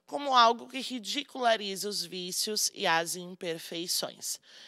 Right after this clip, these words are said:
Então, a sátira aí como algo que vai rir das instituições, dos costumes e das ideias, tá? E é isso,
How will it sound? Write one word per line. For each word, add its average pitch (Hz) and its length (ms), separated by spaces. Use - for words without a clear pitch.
Então, 220 200
a 233 100
sátira 247 680
aí 214 200
como 208 380
algo 180 380
que - 140
vai 233 200
rir 240 800
das 156 240
instituições, 175 1080
dos - 240
costumes 165 680
e 202 80
das 160 520
ideias, 156 1200
tá? 120 260
E 247 120
é 240 60
isso, 247 380